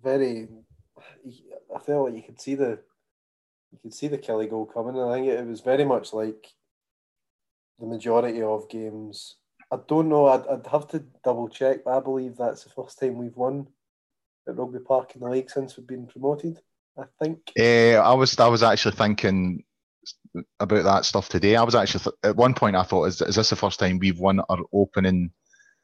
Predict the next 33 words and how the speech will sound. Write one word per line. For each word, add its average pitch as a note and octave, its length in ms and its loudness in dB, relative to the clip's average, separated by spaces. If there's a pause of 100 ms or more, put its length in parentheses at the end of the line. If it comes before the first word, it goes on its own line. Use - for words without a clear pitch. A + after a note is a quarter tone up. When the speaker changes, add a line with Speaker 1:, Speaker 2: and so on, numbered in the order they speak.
Speaker 2:
game A#2+ 280 4
since B2 280 2
we've A2 120 2
returned?" A2+ 340 2
But F#2+ 100 2
we F#2+ 60 6
actually A2 320 4
won G#2 100 4
a G2+ 60 2
game G#2+ 160 6
at E2 60 -2
Motherwell G#2+ 340 4
a G2+ 40 2
couple - 240 -2
of F2+ 60 -6
seasons A2+ 300 0
back, G#2+ 180 2
but E2 80 2
it's D2+ 100 -4
only B2+ 200 6
the A2+ 80 4
second A2 380 2
time A2+ 360 2 (360)
since G#2+ 300 0
we G#2+ 80 4
returned G2 480 0 (120)
to - 120 -2
the, F#2+ 160 0 (140)
the F2+ 80 -6
top - 280 0
flight G2 320 2
that F2+ 100 0
we've, F#2 340 -2